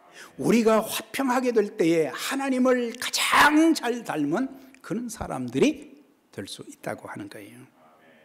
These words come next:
하나님께서도 인정해 주시고 다른 사람들도 인정해 주는 것입니다. 우리가 화평하게 될 때 사람들은 우리가 하나님의 아들이라 인정해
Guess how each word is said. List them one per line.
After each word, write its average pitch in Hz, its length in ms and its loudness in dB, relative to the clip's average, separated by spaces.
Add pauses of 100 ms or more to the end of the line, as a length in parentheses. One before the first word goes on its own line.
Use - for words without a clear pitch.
(800)
하나님께서도 202 840 6
인정해 170 480 4
주시고 135 520 -6
다른 180 360 0
사람들도 196 1200 -2
인정해 123 720 -4 (400)
주는 113 360 -10
것입니다. 104 720 -12 (480)
우리가 226 480 6
화평하게 262 720 2
될 220 220 4
때 214 120 6
사람들은 180 680 2
우리가 131 420 -4 (160)
하나님의 208 720 0
아들이라 165 680 0 (520)
인정해 151 800 -6